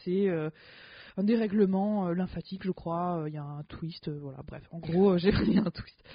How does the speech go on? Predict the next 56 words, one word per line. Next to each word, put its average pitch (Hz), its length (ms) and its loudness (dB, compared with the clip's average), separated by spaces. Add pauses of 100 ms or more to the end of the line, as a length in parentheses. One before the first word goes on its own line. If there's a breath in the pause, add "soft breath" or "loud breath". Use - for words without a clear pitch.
(160 loud breath)
Ouais, 233 120 8
voilà, 208 180 2
il 170 60 0
y 175 40 2
a 175 80 2
un 175 60 -2
twist, 170 360 -10
euh, 165 140 -6 (500)
vous 196 120 4
regarderez 180 360 4
les 175 60 0
photos 180 240 -6
sur 156 140 -6
Google, 151 320 -6
euh, 147 100 -10 (100)
démerdez-vous. - 1500 -20 (640 loud breath)
Et, 240 360 2
euh, 180 280 0
bah, 175 100 0
moi, 220 140 0
je 226 60 0
les 214 100 2
aime 208 80 2
pas 202 100 0
trop, 180 160 -4
mes 151 80 -8
jambes. 143 160 -12 (140)
Mais 233 240 6
l'été, 233 560 2
euh, 175 180 0
à 151 100 -10
Toulouse, 240 360 2 (420 loud breath)
il 180 140 -4
fait 175 100 -4
chaud - 280 0
sa 285 140 0
mère. 202 300 -2 (380 soft breath)
Et 196 60 -2
j'ai 170 120 -4
pas 233 120 -2
forcément 214 360 0
envie 196 140 0
de 214 40 -2
me 208 80 2
mettre 202 200 0
des, 185 180 0
euh, 160 240 -2
des, 160 180 -6
des, 156 200 -8
des 151 120 -10
pantalons, 180 440 -6
voilà. 175 220 -8
Donc 160 140 -6
j'avais 165 180 -2
une 170 160 -4
jupe, 165 260 -4